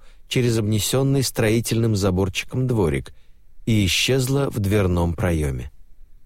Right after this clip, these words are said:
Вадим постоял снаружи, прислушиваясь к её шагам, которые эхом отдавались в высоком колодце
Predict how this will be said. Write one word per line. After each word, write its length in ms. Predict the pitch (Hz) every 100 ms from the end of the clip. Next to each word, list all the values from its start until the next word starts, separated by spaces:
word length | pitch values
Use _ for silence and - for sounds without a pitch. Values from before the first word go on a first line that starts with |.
| - - - - - - -
Вадим 360 | 101 117 110 123
постоял 460 | 120 - 113 117 110
снаружи, 680 | 117 117 117 95 78 71 - - - -
прислушиваясь 760 | 110 92 104 95 98 92 90
к 100 | -
её 160 | 95 90
шагам, 460 | - 85 107 117 - - - -
которые 400 | - 101 104 104 -
эхом 400 | 123 131 123 117
отдавались 600 | 104 98 95 101 101 -
в 80 | 104
высоком 500 | 98 - 110 95 85
колодце 600 | 78 87 98 98 - 92